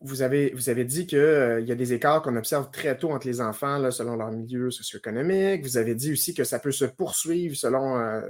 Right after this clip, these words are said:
dans les études, c'est pas, les écarts, en fait, même s'agrandissent. Mais là, euh, c'est, on,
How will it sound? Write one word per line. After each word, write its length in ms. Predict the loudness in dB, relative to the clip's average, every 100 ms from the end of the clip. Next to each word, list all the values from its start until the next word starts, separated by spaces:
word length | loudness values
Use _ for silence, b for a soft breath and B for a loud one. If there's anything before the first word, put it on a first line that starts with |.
| -12 -20 -6
dans 160 | 2 2
les 240 | 2 0
études, 240 | -2 -4
c'est 80 | 0
pas, 140 | -2 -2 _ -2
les 220 | 2 4
écarts, 420 | 6 10 10 8
en 80 | 2
fait, 180 | 0 2
même 140 | 0
s'agrandissent. 960 | 2 0 2 0 0 0 -4 -2 -6 B B B B B B
Mais 140 | -6 0
là, 320 | 2 4 4
euh, 20 |
c'est, 220 | 2 -6 -10
on, 120 | -10